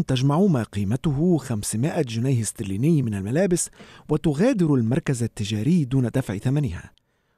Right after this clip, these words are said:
وبعدها بيومين، المرأة نفسها تسرق لحوما من أحد الأسواق التجارية قيمتها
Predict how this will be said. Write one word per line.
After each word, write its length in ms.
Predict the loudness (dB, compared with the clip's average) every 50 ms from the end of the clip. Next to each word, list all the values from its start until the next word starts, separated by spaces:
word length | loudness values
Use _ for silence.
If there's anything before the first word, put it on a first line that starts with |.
| _ _ -12
وبعدها 420 | -8 -6 -6 -2 0 0 2 2
بيومين، 480 | 0 -2 -4 -2 0 2 4 4 4 2 0 -4 -20 -20 -18 -8 -2 0
المرأة 360 | 2 2 2 2 0 -2 -4 -2 -2
نفسها 500 | -4 -2 0 2 2 4 4 4 2 0 -4 -12 -20 -12 -4 -2
تسرق 420 | -2 -2 0 0 0 0 2 0
لحوما 520 | 0 0 0 -2 0 2 4 4 4 4
من 180 | 4 2 2 0
أحد 280 | -2 -4 -2 -2 -2 -2
الأسواق 360 | -2 -4 -6 -4 -4 -4 -4 -6
التجارية 600 | -8 -8 -6 -4 -2 0 2 2 2 2 2 0 -4 -10 -20 -20 -20 -10 -2
قيمتها 800 | 0 2 2 2 2 2 2 2 2 4 4 4 4 2 2 0